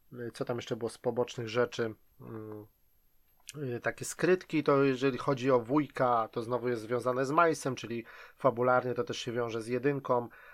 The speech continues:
i z tym Milesem Moralesem, czyli jego, jego wuj ma takie skrytki, y, rozsiane też po Nowym Jorku. No także mówię, to, tych, tych aktywności, no i te takie przestępstwa, które się pojawiają, ale to, to, to już było w jedynce, czyli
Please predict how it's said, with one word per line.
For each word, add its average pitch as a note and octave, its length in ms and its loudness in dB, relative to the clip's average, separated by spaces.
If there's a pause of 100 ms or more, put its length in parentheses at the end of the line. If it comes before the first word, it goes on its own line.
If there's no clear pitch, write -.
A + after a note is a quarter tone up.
(160)
i C3 100 -8
z - 100 -12
tym B2 120 -2
Milesem B2+ 360 2
Moralesem, C3+ 500 6
czyli A#2 240 -4
jego, B2 300 4
jego A#2+ 280 0
wuj C#3 240 4
ma C3 120 2
takie - 240 -6
skrytki, D#3 720 2 (420)
y, A#2+ 280 0
rozsiane C3 520 2
też C3+ 160 0
po C#3 120 0
Nowym C3 320 2
Jorku. B2+ 520 4 (320)
No D3+ 80 2
także G3+ 280 6
mówię, G3 240 6
to, F#3 160 4
tych, E3+ 420 -2 (100)
tych D#3 140 0
aktywności, D3+ 640 2
no G#3 80 2
i A#3+ 60 4
te A3+ 120 2
takie G3+ 240 2
przestępstwa, E3+ 800 4
które B2+ 240 0
się C#3 140 0
pojawiają, C3+ 600 4
ale A#2+ 80 6
to, C3 100 -2
to, B2 320 2
to C3 140 -2
już A#2 120 2
było A#2 180 0
w A2 60 -4
jedynce, A#2+ 440 0
czyli A2 260 -4